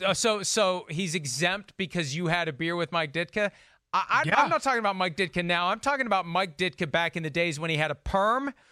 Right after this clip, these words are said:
Speaker 1: when he wore the sweater vest with bears on it, and when he could kick your ass with the flick of a wrist. That's the Mike Ditka I wanna hang out with, the nineteen eighty-five Mike Ditka. So, uh, make sure it's like young Elvis, old Elvis.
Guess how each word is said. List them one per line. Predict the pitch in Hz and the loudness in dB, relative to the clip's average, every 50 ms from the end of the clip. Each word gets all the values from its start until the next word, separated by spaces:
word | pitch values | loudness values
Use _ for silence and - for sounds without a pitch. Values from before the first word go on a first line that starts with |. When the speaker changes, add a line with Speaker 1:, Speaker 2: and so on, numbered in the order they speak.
| _ _ _ _ - | _ _ _ _ -2
Speaker 1:
when | 170 185 | 0 0
he | 190 180 | 0 0
wore | 175 185 196 180 | 0 0 0 0
the | 160 - | 0 0
sweater | - - - 202 220 233 240 | -2 -2 2 2 2 2 2
vest | 202 240 233 220 - - | 2 2 0 0 0 -2
with | 214 190 143 _ | -4 -4 -4 _
bears | - 185 185 180 185 185 180 156 139 | 0 2 2 2 2 2 0 0 0
on | 160 151 143 143 147 | 0 0 0 0 0
it, | 156 160 - - - - - - - | -2 -4 -4 -10 -20 -20 -10 -4 -2
and | 185 185 180 175 | -2 0 0 2
when | 196 214 220 208 | 2 2 2 2
he | 180 220 208 | 0 -2 -4
could | - - 202 165 - - | -4 -4 -4 -4 -4 -6
kick | - 233 233 - - - | -4 -4 -4 -4 -6 -6
your | 202 208 202 190 - - | -2 0 0 0 0 0
ass | - 185 190 190 196 202 - - - | -2 0 0 0 0 -2 -4 -4 -6
with | 185 160 - | -6 -2 -2
the | 170 - | -2 -4
flick | - - - 202 196 - | -4 -4 -4 -2 -2 0
of | 208 165 | 0 0
a | 165 170 | 0 0
wrist. | 160 170 175 156 147 117 - 143 143 | 2 2 2 2 0 -2 -4 -4 0
That's | 175 202 233 - - - | 0 0 0 -2 -6 -8
the | - 190 | -6 -2
Mike | 180 180 170 139 | -2 -2 -2 -2
Ditka | 170 175 - - 160 - | -4 -6 -4 -2 -4 -2
I | - 170 170 165 | 0 0 0 0
wanna | 160 156 147 139 | 0 0 0 0
hang | 143 151 147 143 | 0 0 -2 -2
out | 143 147 147 156 | -2 -2 -2 -2
with, | 147 139 135 - | -4 -4 -6 -6
the | 165 165 | -6 -4
nineteen | 165 175 190 208 - - 214 214 202 | -2 -2 -2 -4 -4 -6 -6 -2 -2
eighty-five | 190 185 170 170 - - 185 180 175 165 156 143 117 _ - - _ _ - | 0 0 -2 -2 0 2 2 4 4 2 0 -2 -6 _ -20 -20 _ _ -2
Mike | 160 160 156 131 117 | 0 0 0 0 0
Ditka. | 151 151 139 - - 135 120 | -2 -2 -2 -2 -6 -6 -4
So, | - - 170 160 151 147 147 147 147 - - | -2 0 2 2 4 2 2 0 -4 -4 0
uh, | 160 156 151 151 151 139 - - - - - _ _ | 0 2 2 2 2 0 -2 -6 -14 -20 -20 _ _
make | - 208 220 - | -2 -2 0 0
sure | - 247 202 | 0 -2 -2
it's | 190 - 233 | -2 0 0
like | 220 190 160 | 0 0 0
young | 180 202 208 226 220 | 2 0 2 2 2
Elvis, | 214 214 214 196 196 - | 2 0 0 0 -2 -2
old | 214 208 208 214 | 0 2 2 4
Elvis. | 214 214 220 226 220 233 - - | 4 2 2 2 0 -2 -2 -4